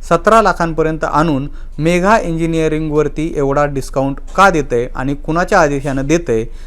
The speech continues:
महाराष्ट्र सरकार तोडपाणी करतंय का की इलेक्टोरल बॉन्डच्या देणगीचं ऋण फेडतंय?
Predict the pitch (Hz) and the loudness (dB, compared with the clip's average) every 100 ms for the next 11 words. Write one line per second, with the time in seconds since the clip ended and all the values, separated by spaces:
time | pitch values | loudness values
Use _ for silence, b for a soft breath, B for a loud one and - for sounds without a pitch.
0 | b 139 147 165 165 180 151 135 139 143 | b 0 2 2 0 -4 -4 0 -2 -2
1 | - 180 208 208 185 165 156 135 151 120 | 0 4 6 4 0 0 -2 0 -2 0
2 | 113 120 b b - 180 208 - 156 180 | -2 -2 b b -6 -4 -4 -2 0 0
3 | - 190 190 214 - 143 151 151 175 160 | 0 0 2 -2 -4 0 2 2 -2 0
4 | 139 143 139 151 127 117 131 b b b | 0 -2 -2 -4 -4 -4 -4 b b b
5 | 131 143 185 175 143 127 123 | -2 2 2 2 -2 -2 -2